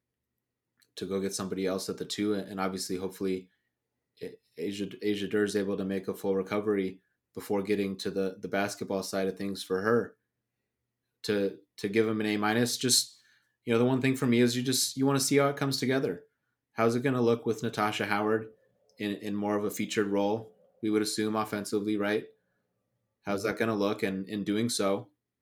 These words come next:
are, are you still gonna hol-, you know, maintain that level to be a defensive player of the year kind of difference maker, which I think they, they are gonna need.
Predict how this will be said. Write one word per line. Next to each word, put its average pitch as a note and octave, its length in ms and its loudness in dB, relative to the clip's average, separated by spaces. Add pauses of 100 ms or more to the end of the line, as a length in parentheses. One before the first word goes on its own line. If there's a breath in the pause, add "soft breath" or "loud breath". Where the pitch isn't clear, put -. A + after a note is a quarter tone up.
(160)
are, F2+ 140 -8
are G2 80 -2
you G2+ 100 0
still G2 220 0
gonna G2+ 180 -4
hol-, - 200 -10 (120)
you G2+ 100 -8
know, G2 100 -2
maintain G2+ 400 -2
that G2+ 160 -2
level G2 280 0
to G2 120 -10
be F#2 380 -4 (360)
a F2+ 80 -8
defensive F#2 520 -6
player G2 180 2
of G2 60 4
the F#2+ 80 0
year F#2+ 140 0
kind G2+ 180 -2
of F#2 60 -4
difference F#2 360 -8
maker, G2 420 -4 (440)
which - 160 -10
I F#2+ 60 0
think F#2+ 220 -6
they, F#2+ 120 2 (140)
they G2 140 0
are F#2+ 120 2
gonna G#2 220 0
need. G2 380 -4